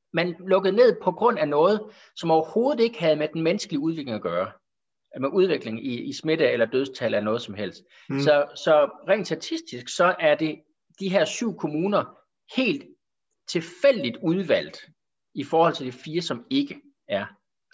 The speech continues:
Speaker 1: Og det, det betyder, at vi er så tæt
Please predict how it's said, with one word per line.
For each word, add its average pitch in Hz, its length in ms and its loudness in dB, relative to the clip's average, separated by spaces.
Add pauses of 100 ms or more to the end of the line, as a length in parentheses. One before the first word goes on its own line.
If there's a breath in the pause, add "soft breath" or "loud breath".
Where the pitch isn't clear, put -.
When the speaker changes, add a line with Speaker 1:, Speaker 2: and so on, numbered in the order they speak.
(320 soft breath)
Speaker 1:
Og 160 160 -6
det, 214 240 0
det 240 220 -2 (120)
betyder, 214 400 2
at 151 240 2
vi 165 100 2
er 196 80 6
så 208 200 0 (220)
tæt 269 140 0